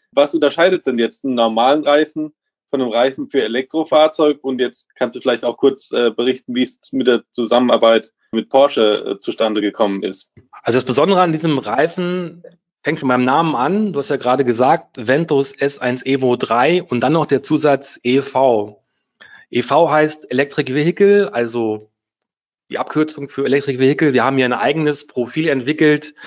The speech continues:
Speaker 2: das wir für die elektrischen Fahrzeuge verwenden. Und, ähm, dann halt zur Zusammenarbeit mit Porsche. Erstmal war notwendig, gerade für dieses Fahrzeug, was ja ein,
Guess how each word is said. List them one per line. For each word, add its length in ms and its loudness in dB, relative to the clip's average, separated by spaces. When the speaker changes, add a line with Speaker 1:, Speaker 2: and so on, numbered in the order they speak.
Speaker 2:
das 200 -8
wir 100 4
für 220 0
die 640 0
elektrischen 680 -2
Fahrzeuge 580 -2
verwenden. 800 -4
Und, 600 2
ähm, 320 4
dann 220 0
halt 340 0
zur 520 0
Zusammenarbeit 1000 -2
mit 160 -12
Porsche. 400 0
Erstmal 720 0
war 240 -4
notwendig, 560 0
gerade 240 -2
für 120 -4
dieses 320 -6
Fahrzeug, 680 0
was 160 -8
ja 480 0
ein, 640 -6